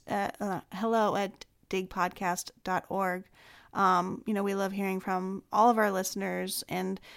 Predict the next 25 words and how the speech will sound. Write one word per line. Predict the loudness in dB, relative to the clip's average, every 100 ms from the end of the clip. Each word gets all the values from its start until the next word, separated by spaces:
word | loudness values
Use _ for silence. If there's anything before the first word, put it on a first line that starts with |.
| -2 6
this | 6 6
was | 4 6
a | 8 8 6
listener | 6 6 4 4
request | 2 4 4 4
series, | 2 2 2 -2 -4
a | -2
birth | 2 2 2
series. | -2 -2 -2 -2 -2 0
So, | 2 2 4 2 0 -10 -20 -4
um, | 0 0 -2 -8 -12 _ 2
it | 2 6
took | 6 8
us | 8
a | 8 8 8 6 2
year | 2 6 8 6
for | 2 6 8
it | 8
to | 6
happen, | 6 6 6 6
but | 6 4 2 -4 -4
if | -4 -2
you | 0 2 2 2 -2 -2
wanna | 0 2 2
hear | 2 2 4 2 0